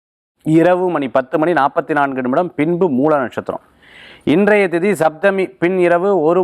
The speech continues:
மணி ஏழு நிமிடம் வரைக்கும், அதுக்கப்புறம் அஷ்டமி. ஆக இன்னைக்கு முழுசா பார்த்தீங்கன்னா சப்தமி தான் இருந்துட்டு இருக்கு. நல்ல நேரம் காலை ஒன்பதரைலேருந்து பத்தரை வரைக்கும் நல்ல நேரம் இருக்கு. ப-, பத்தரை to பன்னெண்டு ராகு காலம். யமகண்டம் வந்து மூணு to நாலரை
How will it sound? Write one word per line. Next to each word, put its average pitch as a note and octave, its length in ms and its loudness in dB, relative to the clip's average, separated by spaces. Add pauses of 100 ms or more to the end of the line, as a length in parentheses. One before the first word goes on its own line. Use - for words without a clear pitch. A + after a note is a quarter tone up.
மணி F3 180 0 (600)
ஏழு F3+ 400 2
நிமிடம் F3+ 280 0
வரைக்கும், C#3 240 -2
அதுக்கப்புறம் C#3 360 0
அஷ்டமி. D3 320 -4 (140)
ஆக D#3 100 4 (140)
இன்னைக்கு D3+ 240 -4
முழுசா D#3+ 300 0
பார்த்தீங்கன்னா D3+ 360 -2
சப்தமி D3+ 420 -2
தான் D3 140 2
இருந்துட்டு C3 340 -2
இருக்கு. G2+ 180 -6 (880)
நல்ல G#3+ 340 2
நேரம் F3 280 0 (100)
காலை D#3 280 2
ஒன்பதரைலேருந்து E3 640 0 (360)
பத்தரை E3 360 2
வரைக்கும் D3 300 -4
நல்ல C#3+ 240 0
நேரம் C#3 260 0
இருக்கு. A#2 200 -2 (680)
ப-, A#2 340 2
பத்தரை C3+ 300 0
to F3+ 120 -4
பன்னெண்டு D#3+ 300 0
ராகு D#3+ 300 2
காலம். D3+ 280 2 (280)
யமகண்டம் E3+ 460 0
வந்து D#3 240 -4
மூணு E3+ 200 2 (100)
to D#3 80 2 (100)
நாலரை D3 360 2